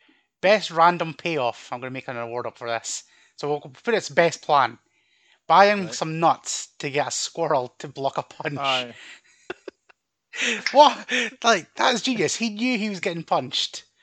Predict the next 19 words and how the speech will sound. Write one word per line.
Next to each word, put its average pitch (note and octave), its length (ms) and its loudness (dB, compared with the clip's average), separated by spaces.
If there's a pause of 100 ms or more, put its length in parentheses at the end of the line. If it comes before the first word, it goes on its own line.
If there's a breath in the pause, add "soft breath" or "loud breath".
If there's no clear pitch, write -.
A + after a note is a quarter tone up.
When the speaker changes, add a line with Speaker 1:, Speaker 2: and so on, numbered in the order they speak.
(260 soft breath)
Speaker 1:
So E3+ 440 0
he E3 160 -10
had F#3+ 180 -6
to A#3 100 -8
g-, - 260 -20 (140)
encourage F#3 480 0
a F#3 40 -4
squirrel, E3 540 -4 (220)
which E3+ 220 -10
the A#3 80 -10
squirrel C4 240 0
seemed D3 200 -8
happy C#3 220 -2
with C3 120 -14
the B2+ 60 -10
deal, B2+ 300 -8
so B2 320 -8 (680 soft breath)
Speaker 2:
Yeah. C3 160 -12
Speaker 1:
winner. C#3+ 300 -4